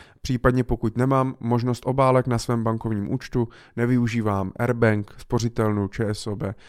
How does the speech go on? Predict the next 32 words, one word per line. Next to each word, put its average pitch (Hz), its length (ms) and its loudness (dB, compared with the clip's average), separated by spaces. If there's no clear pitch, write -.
Monetu, 120 500 2
který 110 180 2
umí 98 320 -2
obálky, 135 640 2
eh, - 40 4
tak 123 160 2
si 123 120 -2
to 120 100 -2
samozřejmě 113 500 2
rozdělím 113 460 2
buď 104 120 -4
v - 20 0
nějakým 107 300 -4
Excelu 120 400 -2
nebo 104 200 0
v - 80 -6
tom 101 160 -4
rozpočtu 123 500 0
a - 20 -2
mám 104 240 -4
to 110 100 -4
pak - 300 -6
na 104 100 0
jedné 98 260 -2
hromadě. 98 420 -6
Důležité 175 520 6
je, 160 220 6
že, 135 480 6
eh, 123 120 2
tím 156 360 4
mám, 139 400 6
eh, - 140 -6